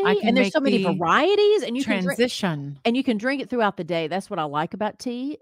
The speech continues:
Speaker 2: 'cause I drink, um, green tea and herbal teas, but I drink it throughout the day, where coffee, I was never able to do that.
Speaker 1: No,
Speaker 2: So
Speaker 1: I
Speaker 2: you
Speaker 1: can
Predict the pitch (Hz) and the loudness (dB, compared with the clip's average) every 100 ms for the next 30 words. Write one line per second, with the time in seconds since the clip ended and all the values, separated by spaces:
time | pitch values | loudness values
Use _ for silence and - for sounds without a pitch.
0 | - 175 180 185 175 - - - 185 185 | -10 -6 -4 -4 -6 -10 -20 -14 -10 -8
1 | 175 156 _ - 160 147 143 135 151 180 | -8 -12 _ -10 -8 -8 -12 -16 -16 -10
2 | 226 233 233 208 226 214 214 208 202 165 | -8 -8 -10 -10 -10 -8 -8 -8 -6 -6
3 | 123 127 - _ _ - 220 202 202 - | -8 -12 -16 _ _ 0 2 0 -6 -4
4 | 196 185 170 190 202 220 226 208 202 196 | -2 -2 -2 0 0 0 -4 -8 -6 0
5 | 185 165 165 214 240 117 127 _ _ 185 | 0 0 -2 0 2 0 -6 _ _ -14
6 | - 277 311 - 170 - 185 175 180 185 | -6 2 2 2 -2 -2 -4 -4 -4 -2
7 | 208 180 156 139 127 139 120 101 82 - | -2 -2 -4 -6 -10 -10 -10 -8 -10 -12
8 | _ _ - 208 175 190 180 175 165 196 | _ _ -4 -2 0 2 2 2 -2 -2
9 | 220 | -2